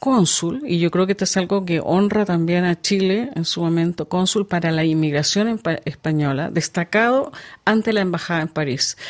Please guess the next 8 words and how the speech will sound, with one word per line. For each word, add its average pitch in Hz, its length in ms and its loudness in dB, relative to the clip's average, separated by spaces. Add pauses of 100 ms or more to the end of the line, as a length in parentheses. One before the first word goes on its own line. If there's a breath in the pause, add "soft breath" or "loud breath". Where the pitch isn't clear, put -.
(220 loud breath)
Y 170 220 2
él, 185 240 2
en 220 140 -2
París, 220 580 -4 (380 loud breath)
logró 180 600 2
organizar 175 800 0
el 160 240 -6
charter 208 480 -4